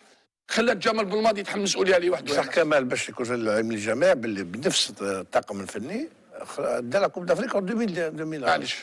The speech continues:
Speaker 2: خال-، خال-، خاصو لو بريباراتور فيزيك اللي كان عنده مع الاول، ياك، وال-، وال-،
Speaker 1: معليش.
Speaker 2: واللي راح، لان سيرج رومانو مازال له في ال-، في الاخر، آه، بوراس مازال له نفس الشيء. دونك قال لو ستاف تكنيك اي توجور لو ميم براتيكمون ابار لو بريباراتور فيزيك.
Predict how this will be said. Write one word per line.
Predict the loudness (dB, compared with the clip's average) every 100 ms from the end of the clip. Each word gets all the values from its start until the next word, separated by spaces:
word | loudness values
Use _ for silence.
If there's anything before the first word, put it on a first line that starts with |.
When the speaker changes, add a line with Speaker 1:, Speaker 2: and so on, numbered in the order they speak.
| -8
Speaker 2:
خال-، | 2 4
خال-، | 6 4 4
خاصو | 4 4 4 4 2 -16 -2
لو | 2 4
بريباراتور | 4 4 6 4 4
فيزيك | 0 0 0 -2
اللي | -2
كان | 0 0
عنده | 0 -2
مع | -4 -4
الاول، | -4 -4 -2 -2 -4 _ _ _ -12 0
ياك، | 2 0
وال-، | -6 -6 0
وال-، | 2 4 4
Speaker 1:
معليش. | 4 6
Speaker 2:
واللي | 6 8
راح، | 8 4 -2 -14 -20 -2
لان | 4 6 6 4 4
سيرج | 2 4 6
رومانو | 4 4 4 4 4 2 -6 2
مازال | 4 4 4
له |
في | 2
ال-، | 0 -2
في | -2
الاخر، | -4 -4 0 2 0 -6 -16 -2
آه، | 4 4
بوراس | 6 6 6 4 0
مازال | -2 2 2 2
له |
نفس | -2 -4 -6
الشيء. | 0 0 -2 -12 -20 -18 0
دونك | 2 2 -6 -10
قال | 0 2
لو | 4
ستاف | 2 2
تكنيك | 2 2 2
اي | 2
توجور | 4 4 6
لو | 6
ميم | 6 4
براتيكمون | 2 2 0 2 2
ابار | 4 4 4
لو |
بريباراتور | 2 0 2 2 0 -4
فيزيك. | -6 -8